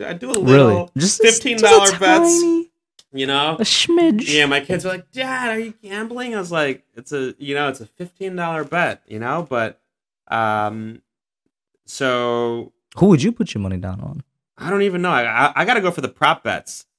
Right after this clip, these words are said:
Speaker 1: Maybe I'll have some Super Bowl halftime bets.
Speaker 2: Yeah.
Speaker 1: Maybe it'll be a bet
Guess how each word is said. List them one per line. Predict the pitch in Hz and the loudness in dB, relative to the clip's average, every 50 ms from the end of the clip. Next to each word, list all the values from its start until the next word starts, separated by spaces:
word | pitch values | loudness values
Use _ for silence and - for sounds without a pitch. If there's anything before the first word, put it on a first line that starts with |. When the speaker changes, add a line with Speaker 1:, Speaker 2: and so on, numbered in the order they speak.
| _ - | _ -4
Speaker 1:
Maybe | 123 135 156 160 180 | -2 -2 0 2 2
I'll | 175 160 | 0 0
have | 160 151 - | 0 -2 -4
some | 123 107 | -8 -14
Super | - - - 139 143 147 | -14 -12 -10 -10 -8 -6
Bowl | 127 147 147 139 | -2 0 0 0
halftime | 120 123 123 127 131 - 147 143 139 135 | 0 0 -4 -6 -4 -2 -2 0 0 2
bets. | 131 131 131 131 - - - - _ _ | 4 4 4 4 2 -2 -6 -8 _ _
Speaker 2:
Yeah. | - 107 107 104 95 | -2 2 2 4 4
Speaker 1:
Maybe | 92 131 139 135 131 135 139 | 4 4 4 4 4 2 2
it'll | 131 127 120 120 | 2 2 0 -2
be | - 127 123 | -2 0 0
a | 123 | 0
bet | 110 92 - - 123 123 123 127 | 0 -2 -2 0 2 4 4 2